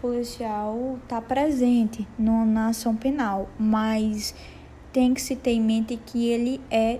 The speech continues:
dispensável. Lá no artigo vinte e sete do C P P dispõe que qualquer pessoa do povo poderá provocar a iniciativa do, do Ministério Público nos casos em que caiba a ação pública, fornecendo-lhe por escrito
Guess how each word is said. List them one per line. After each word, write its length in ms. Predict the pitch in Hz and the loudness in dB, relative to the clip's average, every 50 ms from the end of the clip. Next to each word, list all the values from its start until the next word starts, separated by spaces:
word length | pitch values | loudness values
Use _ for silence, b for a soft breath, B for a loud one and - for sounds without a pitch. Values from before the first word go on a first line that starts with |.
| - - - | -6 -8 -4
dispensável. 960 | 226 240 254 247 - - 262 277 285 - - 220 208 202 202 196 196 196 196 - - - | 0 0 0 -2 0 0 2 2 2 2 0 -2 0 0 -2 -4 -4 -6 -8 -8 -2 2
Lá 200 | 240 240 262 277 | 4 4 4 4
no 220 | 320 349 349 349 | 2 0 0 -2
artigo 380 | 330 311 - - 262 226 240 226 | -2 -4 -2 -2 -2 -2 0 -2
vinte 240 | 220 226 220 220 | 0 2 0 0
e 40 | - | 0
sete 460 | - - 220 208 220 233 233 226 226 | -2 -4 -2 2 2 2 2 0 -2
do 120 | 202 208 202 | -6 -6 -8
C 180 | 196 - 214 | -8 -8 -6
P 140 | 202 - 202 | -6 -6 -8
P 260 | - - - 226 220 | -4 -2 0 0 0
dispõe 380 | 214 214 - - - 247 247 240 | 0 -4 -8 -6 -2 0 0 0
que 220 | 240 - 220 208 B B B B B B B - | 0 -2 -6 -8 B B B B B B B -2
qualquer 440 | - 262 262 262 262 - 311 330 339 | 4 6 6 6 4 0 -2 -4 -2
pessoa 440 | 339 359 311 302 - - 254 233 226 | 0 0 0 0 0 -2 -2 0 0
do 120 | 226 247 | -2 -4
povo 520 | 240 - - 202 196 196 208 208 262 320 - - | -6 -2 0 2 2 2 0 -2 -4 -6 -8 -4
poderá 400 | - 240 240 220 240 233 240 254 | -2 0 2 2 2 2 2 0
provocar 680 | 262 - 294 277 262 254 254 254 254 - 214 202 196 - | 0 0 -2 -2 0 0 -2 -2 -2 -4 -4 -6 -4 -4
a 120 | - 226 226 | -4 -2 0
iniciativa 840 | 226 226 233 - - 247 233 226 226 226 - 269 294 339 359 370 349 - - | 0 0 -2 -2 -2 0 0 0 -2 -4 -6 -6 -4 -4 -4 -4 -6 -4 -4
do, 80 | 302 | -4
do 180 | 247 - 254 233 | -4 0 0 0
Ministério 580 | 226 226 220 220 220 - - 214 202 202 247 | 2 2 2 2 0 -2 -4 -4 -2 -2 -4
Público 460 | 247 - - 208 214 226 226 220 - 320 B B B B B B B B B B - | -6 -4 -4 -2 -2 -2 -2 -4 -6 -10 B B B B B B B B B B -4
nos 200 | 247 277 285 - | -2 -2 -2 -2
casos 320 | - - 269 262 262 254 269 | -2 0 2 2 2 2 0
em 80 | 277 | -2
que 120 | 277 - 311 | -2 -4 -6
caiba 480 | - - - 247 254 285 311 302 277 | -6 -6 -4 -2 -2 -2 0 0 0
a 40 | 254 | 0
ação 280 | 247 - - 233 214 208 | 0 -2 -4 -4 -4 -4
pública, 540 | - - 208 208 202 233 247 - 311 320 320 B B B B B B B | -2 -4 -4 -2 -2 -4 -4 -4 -6 -6 -8 B B B B B B B
fornecendo-lhe 960 | - - 262 262 262 277 285 277 277 - 247 233 233 226 262 269 285 311 339 B B B B - | -4 -2 0 2 4 4 2 2 0 -2 0 0 2 2 2 2 2 0 -2 B B B B 2
por 180 | - 302 339 359 | 4 4 6 6
escrito 640 | 339 320 - - - 247 226 220 214 - - - | 4 2 0 -4 -4 -2 -2 -2 -2 -6 -10 -14